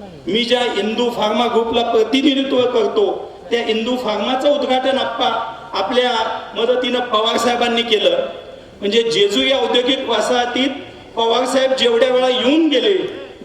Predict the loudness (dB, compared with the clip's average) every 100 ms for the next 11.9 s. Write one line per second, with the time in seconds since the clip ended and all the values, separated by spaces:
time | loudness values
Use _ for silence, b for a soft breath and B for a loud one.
0 | 0 2 4 2 2 2 2 2 2 -2
1 | 0 2 2 0 -4 -10 -8 -6 0 0
2 | 0 0 0 2 2 2 0 0 0 0
3 | -2 -4 -10 -16 -18 -20 -20 -20 -20 -10
4 | 0 2 2 2 2 2 -2 -2 -6 -12
5 | -16 -8 -2 0 2 2 2 2 2 2
6 | 2 -2 -10 -14 -18 -20 -20 -20 -20 -20
7 | -20 -20 -20 -18 -10 -2 0 0 2 2
8 | 2 2 0 0 0 0 -2 0 -2 -6
9 | -12 -20 -20 -20 -20 -20 -20 -20 -20 -20
10 | -16 -2 0 2 0 2 2 2 2 2
11 | 2 0 0 0 2 0 0 -4